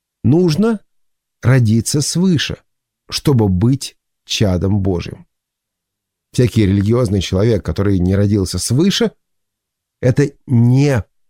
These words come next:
Божий сын, это не часть Божия народа. Никодим был фарисеем,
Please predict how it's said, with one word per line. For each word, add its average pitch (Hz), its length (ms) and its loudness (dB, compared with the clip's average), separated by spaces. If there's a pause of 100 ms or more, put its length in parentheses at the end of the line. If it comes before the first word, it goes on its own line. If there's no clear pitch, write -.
(140)
Божий 78 580 -4
сын, 117 560 0
это 98 220 -2
не 107 460 2 (320)
часть - 520 -4 (100)
Божия 85 600 -2
народа. - 500 -4 (1200)
Никодим 170 600 2
был 101 440 -2
фарисеем, 104 960 0